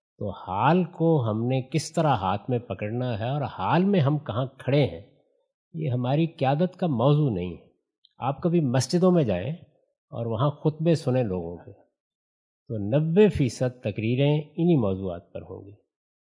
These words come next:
یعنی یا ماضی کی داستان سنائی جا رہی ہوگی یا مستقبل کے کچھ امیدیں آپ کو دلائی جا رہی ہوں گی۔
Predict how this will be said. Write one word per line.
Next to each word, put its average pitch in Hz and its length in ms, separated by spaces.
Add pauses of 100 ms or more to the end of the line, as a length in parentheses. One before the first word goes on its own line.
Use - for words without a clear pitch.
یعنی 107 280
یا 117 100
ماضی 120 440
کی 165 140
داستان 147 480
سنائی 147 320
جا 147 200
رہی 165 160
ہوگی 160 340 (400)
یا 117 120
مستقبل 123 640
کے 98 160
کچھ - 240 (460)
امیدیں 107 460
آپ 87 260
کو 110 100
دلائی 95 360
جا 95 160
رہی 104 160
ہوں 104 240
گی۔ 113 60